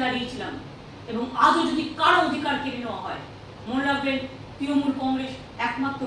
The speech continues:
রাজনৈতিক দল, সর্বপ্রথম সে আওয়াজ তুলবে, আলোড়ন তুলবে।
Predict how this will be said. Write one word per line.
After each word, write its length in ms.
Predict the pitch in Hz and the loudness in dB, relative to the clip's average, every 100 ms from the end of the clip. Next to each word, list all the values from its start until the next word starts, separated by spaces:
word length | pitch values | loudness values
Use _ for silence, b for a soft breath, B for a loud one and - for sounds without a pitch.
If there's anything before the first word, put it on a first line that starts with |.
| 240 | -2
রাজনৈতিক 460 | 240 220 233 220 196 | -2 -4 -8 -8 -6
দল, 140 | 220 180 - - - | -6 -6 -10 -14 -4
সর্বপ্রথম 600 | 247 254 254 254 240 240 214 - - | 0 2 0 -2 -4 -4 -4 -6 -10
সে 80 | - - 208 | -6 -4 -2
আওয়াজ 200 | 226 240 - | 0 0 -2
তুলবে, 280 | 277 294 339 - - - - | -4 0 0 -4 -12 -14 -2
আলোড়ন 300 | 220 247 247 240 | 0 2 0 -2
তুলবে। 240 | 226 196 | -4 -6